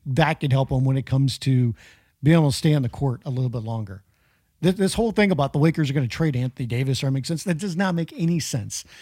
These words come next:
The only way it makes sense is if LeBron James came to the Lakers and said, "I want out." And if he wants out and you end up trading him, then you trade Anthony Davis.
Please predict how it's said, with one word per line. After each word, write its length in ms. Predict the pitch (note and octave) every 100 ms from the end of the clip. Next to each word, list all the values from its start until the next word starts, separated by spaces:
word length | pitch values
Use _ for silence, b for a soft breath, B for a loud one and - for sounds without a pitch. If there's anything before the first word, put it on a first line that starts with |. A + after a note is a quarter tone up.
| B B
The 80 | F3+
only 160 | C#4
way 180 | C4+ B3+
it 60 | A3+
makes 200 | G#3+ -
sense 300 | D#3+ C#3+ -
is 160 | C3
if 100 | D3
LeBron 400 | C#3 A#2 C#3+ F3
James 420 | F3 D#3+ C#3+ C3+ -
came 200 | - D3+ F#3
to 60 |
the 60 | A3+
Lakers 560 | G3+ B2+ G#2+ G#2+ - - b b
and 140 | D#3+
said, 300 | B2 D#3 C3+ -
"I 300 | - D#3 F3
want 400 | E3+ C#3+ D3 D3 -
out." 420 | E3 A#2 - - - _ _ _ _ _ _ _ -
And 120 | E3
if 100 | C#3+
he 120 | F3
wants 320 | A#3+ B3 B3 G#3
out 240 | F#3 G3+ B3+
and 160 | C#3+
you 80 | D3+
end 100 | F3+
up 80 | G#3+
trading 300 | G3 F3+ D3+
him, 180 | C#3 -
then 340 | C3+ B2 G3 F#3+
you 120 | F3
trade 240 | D3 D#3+
Anthony 340 | C#3 C3+ - A#2
Davis. 400 | G#2 F#2+ D#3+